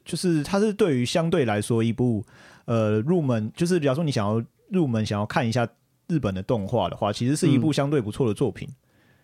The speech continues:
Speaker 1: 你可以不用太，就是拘泥在那些剧情之类的，你也可以看得很开心。
Speaker 2: 是，没错。
Speaker 1: 对，你不用看得很累，就是你看完真的就是蛮，蛮，蛮舒服的嘛，应该是这样讲。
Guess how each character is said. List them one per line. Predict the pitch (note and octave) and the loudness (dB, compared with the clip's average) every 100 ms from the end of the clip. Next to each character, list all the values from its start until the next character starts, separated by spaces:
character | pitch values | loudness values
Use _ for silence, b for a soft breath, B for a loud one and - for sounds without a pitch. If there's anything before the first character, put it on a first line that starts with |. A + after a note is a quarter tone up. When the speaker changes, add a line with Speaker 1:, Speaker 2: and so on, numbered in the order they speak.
| b - | b -2
Speaker 1:
你 | C#3 C3+ | 0 2
可 | F3+ | 2
以 | G#3 D#3+ | 2 2
不 | C3+ | 2
用 | D#3+ D#3+ D3 | 2 0 0
太， | D#3+ D3 B2+ A2 G2 | 2 2 2 2 0
就 | - A#2+ | -2 -2
是 | B2+ A#2+ | 0 0
拘 | - C3+ | 0 0
泥 | C3 A2+ | 0 2
在 | A#2 G#2+ | 0 0
那 | A2+ | -2
些 | G#2+ G#2 | 0 0
剧 | B2+ G#2 | 0 -2
情 | F#2 | -6
之 | - G#2 | -6 -4
类 | F#2+ E2+ | -4 -6
的， | - - _ | -10 -16 _
你 | D#3+ | -4
也 | C3 | 0
可 | |
以 | B2+ | 0
看 | - F#2+ | 0 -4
得 | E2+ | -6
很 | - | -10
开 | G#2 - | -12 -12
心。 | - - - | -12 -16 -16
Speaker 2:
是， | - D3+ B2 A2+ | -4 0 0 0
没 | B2+ | -2
错。 | A2+ C#3 A2+ | 0 0 0
Speaker 1:
对， | B B | B B
你 | C#3 | -2
不 | C#3+ | 0
用 | F3+ | 0
看 | F#3+ G3 | 0 0
得 | C#3+ | 0
很 | G#2+ F#2+ | -2 -2
累， | A#2+ G2 | 0 0
就 | C3+ | -2
是 | |
你 | D#3+ | -2
看 | B2+ G3 | 0 0
完 | C3 | 0
真 | D3+ | 0
的 | B2+ | 0
就 | C#3+ | 0
是 | C3+ C3 | 0 0
蛮， | A2+ F#2+ G2+ A2+ | 0 -2 -4 -8
蛮， | B2 A2 A2 A#2 B2+ | -4 -2 -2 -2 -2
蛮 | A#2+ A#2 | -2 0
舒 | F#3 | 0
服 | G#3+ A2+ | 0 0
的 | G2+ | 0
嘛， | G2 C3+ | -2 -4
应 | |
该 | C#3 B2+ | -2 -2
是 | B2+ | 0
这 | |
样 | B2 | -2
讲。 | G2+ | -4